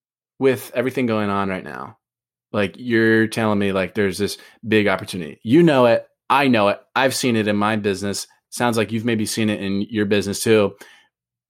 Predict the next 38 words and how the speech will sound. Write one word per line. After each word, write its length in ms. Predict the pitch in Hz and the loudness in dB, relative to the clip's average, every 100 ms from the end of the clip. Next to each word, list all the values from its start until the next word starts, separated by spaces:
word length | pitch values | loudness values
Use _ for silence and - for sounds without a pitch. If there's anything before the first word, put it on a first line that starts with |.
| _ | _
Meanwhile, 680 | - 143 147 123 110 110 - | 2 4 6 6 4 2 -2
there 240 | 113 113 107 | 0 2 4
are 140 | 101 | 2
people 640 | 98 123 117 107 101 95 - | 0 -4 -2 0 0 -2 -6
telling 280 | - 113 110 | -4 -2 0
me, 240 | 98 95 - - - | -2 -4 -8 -16 -4
"Jordan, 240 | 101 90 | 0 2
no 120 | 98 | 2
one's 180 | 95 87 | 2 0
buying 260 | 78 58 64 | -4 -6 -8
right 160 | 69 | -10
now. 300 | 76 - - _ _ _ _ _ _ _ _ _ | -10 -10 -12 _ _ _ _ _ _ _ _ _
No 120 | 117 | 2
one's 140 | 110 98 | 4 2
gonna 160 | 95 | -2
buy 180 | 82 78 | -2 -6
right 160 | 64 - | -8 -8
now." 240 | 82 69 - | -8 -6 -2
And 100 | 139 | 2
I'm 120 | 151 | 4
like, 320 | 147 143 - _ _ _ _ - | 4 0 -8 _ _ _ _ -6
I'm 160 | 139 | -4
like, 340 | 151 151 147 - | 0 -2 -4 -8
"Let 120 | 151 | -4
me 140 | 170 196 | -2 -2
prove 320 | - 196 185 | -2 -2 0
you 140 | 208 | -2
wrong." 560 | 202 254 269 175 127 120 | 0 0 2 2 0 0
<laughs> 40 | 113 165 117 180 - - - - - | 0 0 2 0 0 -8 -14 -14 -4
And 140 | 107 | -2
I 80 | 104 | 0
have. 500 | 113 104 82 - - _ _ _ _ _ | 0 -2 -4 -10 -20 _ _ _ _ _
What 180 | - 127 | 0 2
do 60 | 139 | 2
you, 260 | - 131 | 0 -6
what 200 | 123 123 | 0 2
do 60 | 139 | 4
you, 300 | 135 120 | 2 2